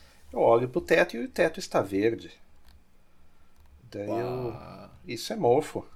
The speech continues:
Speaker 1: Aí eu derru-, eu, eu tenho que derrubar essa parte do teto que eu ia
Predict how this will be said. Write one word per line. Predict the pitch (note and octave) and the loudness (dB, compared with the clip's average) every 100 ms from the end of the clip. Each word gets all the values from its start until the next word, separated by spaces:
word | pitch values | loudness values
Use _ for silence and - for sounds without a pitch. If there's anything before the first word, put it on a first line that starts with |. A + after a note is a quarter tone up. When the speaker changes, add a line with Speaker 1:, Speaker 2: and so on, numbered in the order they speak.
| - - - - - - - - - - | -20 -18 -20 -20 -20 -20 -20 -20 -20 -20
Speaker 1:
Aí | - G#2+ G2+ | -6 -4 0
eu | A2 A2 G#2 G2 | 0 0 -8 -6
derru-, | G#2 F#2 F2 | -6 -6 -8
eu, | F#2+ E2+ - | -8 -8 -12
eu | F#2+ | -12
tenho | G2 | -12
que | - | -8
derrubar | F#2+ G2+ G2 B2 | -8 -4 2 2
essa | B2 G#2 | 2 -4
parte | G2 - G2+ | -6 -8 -12
do | |
teto | G2 A2 A2 - | -6 -2 -2 -4
que | - | -10
eu | A#2+ | -6
ia | A2+ A#2 A#2 F#2 | -4 0 0 -2